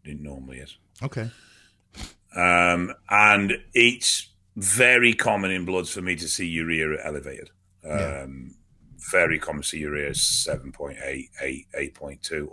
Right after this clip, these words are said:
Speaker 1: up those sort of ends. Um, but if I, if an E G F R was sixty or below, I would, I would immediately recommend support. Um, however, a big influencing factor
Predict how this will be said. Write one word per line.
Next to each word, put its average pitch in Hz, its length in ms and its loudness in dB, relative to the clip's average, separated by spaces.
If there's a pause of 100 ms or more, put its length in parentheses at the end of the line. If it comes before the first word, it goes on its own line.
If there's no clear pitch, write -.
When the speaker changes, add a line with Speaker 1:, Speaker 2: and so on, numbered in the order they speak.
Speaker 1:
up 78 140 -8
those 76 260 -4
sort 80 260 -6
of 78 60 -2
ends. 78 320 -10 (720)
Um, 87 760 4 (840)
but 113 160 8
if 113 120 8
I, 120 80 10
if 127 220 6
an 131 80 6
E 143 140 10
G 131 160 4
F 120 180 2
R 113 260 6
was 104 200 0
sixty 127 380 0
or 98 120 2
below, 87 520 0 (180)
I 85 180 -2
would, 80 320 -6 (120)
I 85 140 0
would 82 180 -4
immediately 87 540 0
recommend 80 500 -6
support. 82 500 -2 (840)
Um, 98 440 8
however, 117 960 6 (220)
a 95 100 -2
big 139 380 0
influencing 117 680 0
factor 113 880 0